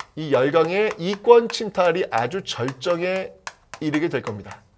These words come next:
열강의 이권 침탈이 절정에 이르게 될 겁니다. 왜냐면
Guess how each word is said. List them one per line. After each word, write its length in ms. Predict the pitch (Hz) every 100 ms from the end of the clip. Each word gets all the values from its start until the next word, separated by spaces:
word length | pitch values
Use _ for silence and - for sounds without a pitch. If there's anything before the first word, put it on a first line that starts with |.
| - - - - -
열강의 480 | 135 151 160 175 -
이권 360 | 165 - 208 202
침탈이 420 | 196 175 247 170
절정에 480 | - 127 127 165 165 139
이르게 220 | 131 151
될 120 | 117
겁니다. 220 | 113 107
왜냐면 480 | 185 226 226 151 101